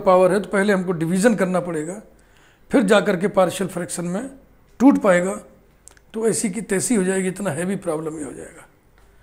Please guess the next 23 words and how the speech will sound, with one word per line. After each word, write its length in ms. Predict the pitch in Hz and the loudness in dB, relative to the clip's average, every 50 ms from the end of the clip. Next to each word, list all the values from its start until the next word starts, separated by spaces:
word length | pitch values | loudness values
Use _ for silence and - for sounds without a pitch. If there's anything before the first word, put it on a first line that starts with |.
| _ _ _ _ _ _ _ _ _ _ _ _ _ _ - - - - - - | _ _ _ _ _ _ _ _ _ _ _ _ _ _ -20 -20 -20 -20 -20 -16
तो 140 | - - 262 | -6 -2 2
ये 180 | 233 277 359 381 | 4 4 4 6
भी 120 | 349 320 | 6 6
आपको 640 | 311 247 233 226 226 - 254 240 240 277 - - - - - - - - - - - - - - _ _ _ _ _ _ _ _ _ _ _ _ _ _ _ _ _ _ _ _ _ _ _ _ _ _ _ _ _ _ _ _ - - 202 | 6 6 6 4 2 2 4 4 4 2 -2 -6 -14 -16 -20 -20 -20 -20 -20 -20 -20 -20 -20 -20 _ _ _ _ _ _ _ _ _ _ _ _ _ _ _ _ _ _ _ _ _ _ _ _ _ _ _ _ _ _ _ _ -20 -14 -8
बहुत 440 | 185 185 180 190 185 185 - - - - _ _ _ _ _ - | -6 -4 -4 -4 -6 -10 -14 -18 -20 -20 _ _ _ _ _ -10
minutely 600 | 202 175 175 175 180 185 175 180 196 220 226 185 | -6 -4 -4 -4 -4 -4 -6 -4 -4 0 2 2
observe 340 | 165 160 147 185 196 180 | 2 2 0 -4 -4 -4
करना 280 | 151 196 196 190 196 214 | -4 -4 -4 -4 -2 -2
है 80 | 254 269 | -2 -2
कि 80 | 247 | -2
हम 80 | 247 185 | -4 -4
किसके 320 | 185 214 185 - - 254 233 | -4 -4 -6 -4 -2 -2 0
respect 440 | 214 185 - - - 190 185 - | 0 -2 -4 -4 -6 -8 -6 -6
में 140 | 180 196 254 320 320 - - - - - _ _ _ _ _ _ _ _ _ _ _ _ _ _ _ - _ _ _ - | -6 -4 -4 -4 -6 -10 -16 -20 -20 -20 _ _ _ _ _ _ _ _ _ _ _ _ _ _ _ -20 _ _ _ -10
differentiate 680 | 180 175 - - 208 202 202 180 - - 208 240 247 240 | -6 -6 -4 -2 0 0 0 0 0 0 0 0 0 0
करने 340 | - 233 202 196 190 185 | -2 -2 -2 0 -2 -4
के 160 | 185 180 170 170 | -2 -4 -4 -2
लिए 240 | 175 180 214 302 311 285 - - - - - | -2 0 0 -2 -2 -4 -12 -18 -20 -12 -8
लेबनीज 520 | 170 175 180 175 156 165 190 196 185 156 180 | -2 0 0 0 0 0 -2 -2 -2 -4 -4
रूल 160 | 160 165 160 | -4 -4 -2
लगाएं। 320 | 151 127 127 - - - - _ _ _ _ _ _ - - - _ _ _ - - - _ - - - _ _ _ _ _ _ _ _ _ _ _ _ _ _ _ - _ _ _ _ _ _ _ _ _ _ _ _ _ - - | -4 -4 -4 -6 -14 -18 -20 _ _ _ _ _ _ -20 -20 -20 _ _ _ -20 -20 -20 _ -20 -20 -20 _ _ _ _ _ _ _ _ _ _ _ _ _ _ _ -20 _ _ _ _ _ _ _ _ _ _ _ _ _ -2 0
अब 120 | 277 233 | 4 4
हम 120 | 240 294 | 4 4